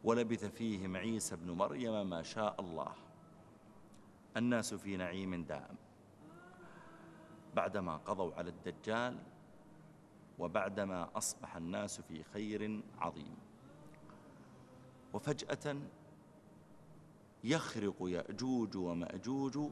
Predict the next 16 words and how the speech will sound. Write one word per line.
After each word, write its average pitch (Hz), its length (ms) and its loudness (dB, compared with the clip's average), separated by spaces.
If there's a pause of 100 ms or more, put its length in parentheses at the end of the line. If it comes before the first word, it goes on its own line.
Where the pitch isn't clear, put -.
(140)
سدهم، - 640 0 (880)
ثم 131 340 4
ينبعثون 98 880 4
إلى 113 360 4
بقية 113 520 2
الناس، - 560 -2 (1300)
فيوحي 147 400 6
الله 131 400 6
تعالى 98 460 2
إلى 92 260 0
عيسى 90 460 -2
عليه 80 320 0
السلام 92 600 -2 (840)
يقول: 127 520 6
"إني 123 420 6
قد 101 200 2